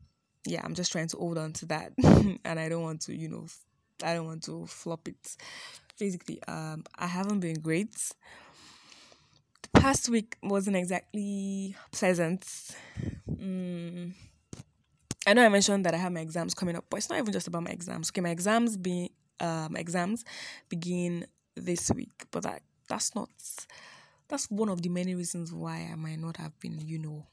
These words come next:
on my highest energy and da, da, da, da, da. I understand there are times when, you know,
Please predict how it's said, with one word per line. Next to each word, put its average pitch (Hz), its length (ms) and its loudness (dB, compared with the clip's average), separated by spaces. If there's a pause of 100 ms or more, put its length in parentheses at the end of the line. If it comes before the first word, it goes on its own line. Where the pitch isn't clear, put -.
(580)
on 165 120 -6
my 156 440 -12 (640)
highest 165 520 -8
energy 165 680 -4
and 160 200 -10
da, 160 140 -4
da, 156 100 -4
da, 151 180 -6
da, 147 140 -10 (160)
da. 160 240 -6 (920)
I 190 60 -6
understand 185 380 -4
there 175 120 0
are - 20 -4
times 196 420 -2
when, 165 300 0
you 165 160 -6
know, 156 260 -6